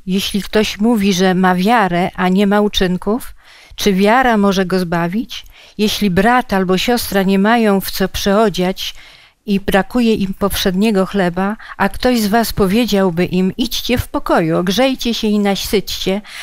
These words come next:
a nie dalibyście im tego, czego ciało potrzebuje, cóż to pomoże?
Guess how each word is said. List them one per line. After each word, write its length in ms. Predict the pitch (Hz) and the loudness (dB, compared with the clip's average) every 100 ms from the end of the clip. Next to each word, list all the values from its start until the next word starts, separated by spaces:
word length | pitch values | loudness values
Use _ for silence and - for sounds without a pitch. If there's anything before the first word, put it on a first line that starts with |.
| - | -6
a 100 | - | 0
nie 180 | 202 208 | 2 2
dalibyście 640 | 196 247 240 196 - - 202 | 2 2 2 0 -2 -2 0
im 180 | 202 | 0
tego, 300 | 196 240 208 | 0 0 0
czego 300 | 202 196 185 | -2 -2 -2
ciało 320 | 185 240 214 190 | -2 0 0 0
potrzebuje, 680 | 190 - 185 165 165 185 196 | -4 -2 -2 -2 -2 -2 -2
cóż 240 | 320 269 | -2 -2
to 140 | - | -6
pomoże? 560 | 170 175 170 175 - 214 | -4 -2 -2 -2 -4 -8